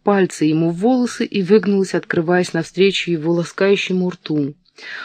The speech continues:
Он захватил губами влажную шелковистую плоть, впитывая в себя ее вкус и аромат. Его жадно трепещущий, снующий язык заставлял Эйвери раз за разом достигать головокружительной кульминации.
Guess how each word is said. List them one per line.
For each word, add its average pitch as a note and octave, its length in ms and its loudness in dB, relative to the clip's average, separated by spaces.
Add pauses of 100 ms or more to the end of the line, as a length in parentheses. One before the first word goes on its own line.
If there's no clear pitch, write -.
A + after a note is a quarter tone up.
(120)
Он G3 140 4
захватил G#3 540 2
губами F#3 440 2
влажную F3 520 2
шелковистую E3 720 -2
плоть, G3 460 2 (280)
впитывая G3 560 -2
в - 60 -14
себя E3+ 280 0
ее E3+ 200 4
вкус - 420 -4
и - 20 2
аромат. D#3 560 0 (420)
Его G3 440 6
жадно F#3 420 2
трепещущий, F#3 960 -2
снующий G3+ 560 2
язык G3+ 360 2
заставлял F3 600 2
Эйвери F#3 500 4 (220)
раз G#3 300 2
за A3 180 2
разом C#3 440 -2
достигать D3+ 600 -2
головокружительной E3 1000 0
кульминации. C#3+ 920 -6